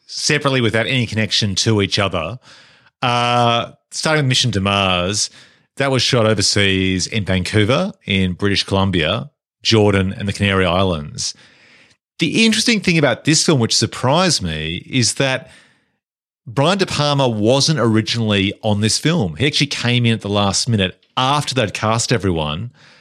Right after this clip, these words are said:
and everything was, like, done and dusted. So he basically came on, and the previous director didn't have what he thought were the funds to make the film,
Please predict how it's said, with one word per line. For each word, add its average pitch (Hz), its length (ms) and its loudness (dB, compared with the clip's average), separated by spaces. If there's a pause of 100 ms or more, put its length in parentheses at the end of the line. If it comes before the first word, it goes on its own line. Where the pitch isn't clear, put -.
(360)
and 123 300 0
everything 123 260 2
was, 117 160 0
like, 104 240 0
done 113 160 0
and 98 100 -2
dusted. 104 400 -2
So 110 100 2
he 143 100 4
basically 143 520 0
came 110 320 0
on, 92 480 -2 (580)
and 131 140 2
the 117 60 0
previous 160 400 2
director 117 400 0
didn't 120 480 0
have 98 460 0
what 87 120 -2
he 113 160 2
thought 107 240 0
were 101 60 -2
the 92 100 -4
funds 101 320 -2
to 101 80 -4
make 90 180 -2
the - 80 -14
film, 95 560 -2